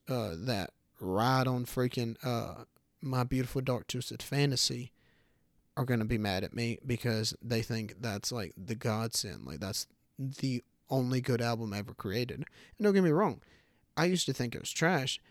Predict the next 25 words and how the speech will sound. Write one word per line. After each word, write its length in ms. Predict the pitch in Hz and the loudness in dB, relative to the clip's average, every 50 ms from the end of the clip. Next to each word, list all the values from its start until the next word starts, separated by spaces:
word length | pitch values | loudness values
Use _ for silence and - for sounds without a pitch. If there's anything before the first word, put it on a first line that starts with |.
| _ _ _ | _ _ _
but 80 | 147 | 2
then 140 | 143 156 147 | 4 6 6
I 40 | 143 | 6
went 220 | 135 127 120 117 | 4 4 2 2
back 180 | 127 117 107 - | 0 0 0 -2
and 140 | 104 92 104 | -4 -4 -4
listened 220 | 135 - - 92 | -4 -4 -4 -6
to 60 | 71 | -6
the 60 | 62 | -4
songs, 360 | - - 139 143 143 139 127 120 | -2 -2 0 0 0 0 0 -2
and 80 | 120 | -2
I 60 | 120 | -2
was 140 | 113 110 127 | -2 -4 -4
like, 220 | 113 104 92 65 - _ _ _ _ _ _ _ _ _ _ | -4 -6 -8 -8 -12 _ _ _ _ _ _ _ _ _ _
"Oh, 180 | 98 98 85 78 - - | -6 -6 -6 -6 -4 -4
okay, 280 | 120 - - 71 55 50 | -2 -2 -2 -6 -6 -10
okay, 160 | - - - - - - | -10 -10 -10 -12 -8 -2
this 180 | - 156 156 - | 2 4 4 6
album's 480 | 175 170 151 139 131 120 117 - - - _ _ _ _ _ _ _ _ - | 6 6 4 2 0 -2 -4 -8 -10 -12 _ _ _ _ _ _ _ _ -20
pretty 460 | - - 185 185 185 175 160 156 143 | -8 -2 2 6 6 8 8 8 6
great." 380 | 131 127 123 120 113 - - - _ _ _ _ _ _ _ _ _ _ _ _ _ _ - - | 4 4 2 2 2 -2 -4 -10 _ _ _ _ _ _ _ _ _ _ _ _ _ _ -10 -2
And 260 | 143 143 135 123 123 | 0 2 2 4 2
so 360 | - - 131 127 123 120 117 123 - _ _ _ _ _ _ _ - _ _ _ - - | 2 2 4 2 2 0 -2 -6 -10 _ _ _ _ _ _ _ -20 _ _ _ -12 -10
then, 440 | 131 120 123 127 127 127 123 120 120 | -4 0 4 4 6 6 6 4 4
uh, 260 | 120 113 107 101 | 2 0 0 -2